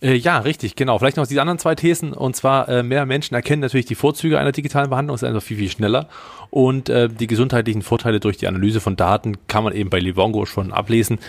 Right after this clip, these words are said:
dass es den Menschen einfach durchaus besser geht, wenn die genau wissen, wann und wie sie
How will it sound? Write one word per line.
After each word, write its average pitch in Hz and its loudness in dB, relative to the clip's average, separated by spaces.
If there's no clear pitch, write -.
dass 107 2
es 95 -4
den 98 0
Menschen 104 2
einfach 95 0
durchaus 98 -2
besser 113 0
geht, 104 -2
wenn 95 -2
die 95 -4
genau 92 -2
wissen, 104 0
wann 107 0
und 95 -8
wie 107 0
sie 110 -2